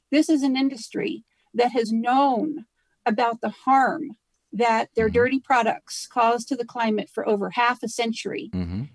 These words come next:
Speaker 1: And what they decided to do was to lie about the climate science and block alternatives to their dirty products. So this is a, and it's an industry that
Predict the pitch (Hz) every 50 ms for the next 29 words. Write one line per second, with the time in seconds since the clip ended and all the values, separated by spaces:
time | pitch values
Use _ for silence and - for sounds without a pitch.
0 | _ - 240 240 240 226 233 226 220 - - - 269 262 254 262 247 247 214 233
1 | 233 - 277 254 262 247 226 226 - - 208 190 208 240 262 311 320 233 180 -
2 | - - - - _ - 226 233 226 220 - - - 220 202 202 208 220 254 285
3 | 302 311 302 285 233 226 262 247 - - 226 - - 262 285 294 302 294 - -
4 | - 220 214 202 202 214 202 - 226 208 202 185 - 233 240 247 262 277 - -
5 | 254 233 233 - 254 233 226 220 202 - - 170 170 208 - - - 202 190 190
6 | 185 170 208 208 208 208 208 - _ 190 180 170 170 - - _ _ - - -
7 | - - _ _ _ _ _ _ _ _ - 240 226 226 240 254 240 - - 269
8 | 226 220 226 220 - _ _ _ _ _ _ _ _ _ _ _ _ _ _ _
9 | _ _ _ _ _ _ _ _ _ _ _ _ _ _ _ _ _ _ _ _
10 | _ _ _ _ _ _ _ _ _ _ _ _ _ _ _ _ - 240 233 233
11 | 226 - - 233 233 262 294 320 302 - - - 240 226 214 208 196 202 175 -
12 | _ _ _ _ _ _ - 220 247 233 226 233 -